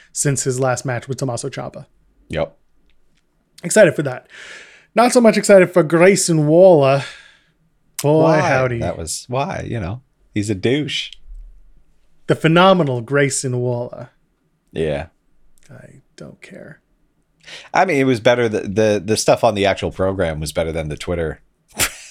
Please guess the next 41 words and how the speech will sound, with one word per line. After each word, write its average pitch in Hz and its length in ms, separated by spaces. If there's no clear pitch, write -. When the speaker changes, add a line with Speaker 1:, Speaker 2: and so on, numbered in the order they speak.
Speaker 2:
promo. - 840
Speaker 1:
When 170 140
Speaker 2:
Well, 208 100
Speaker 1:
I - 20
was 247 140
Speaker 2:
then, - 80
Speaker 1:
told, 170 300
Speaker 2:
but - 80
Speaker 1:
"Oh, 185 160
you 170 180
gotta 180 220
see 180 200
this 160 200
Twitter 170 280
promo, 143 400
it's 131 140
the 147 100
best," 131 440
and 135 160
I 127 40
sent 185 360
it 190 120
to 175 100
you, 135 520
Speaker 2:
Yeah. 156 160
Speaker 1:
and 143 80
I 139 100
was, 143 160
and 143 160
we 147 60
both 175 340
agreed 135 320
it 139 100
was 131 160
absolute 143 560
dog 143 320
shite. 131 520
Speaker 2:
<laughs> - 40
It's - 180
just - 200
some 170 480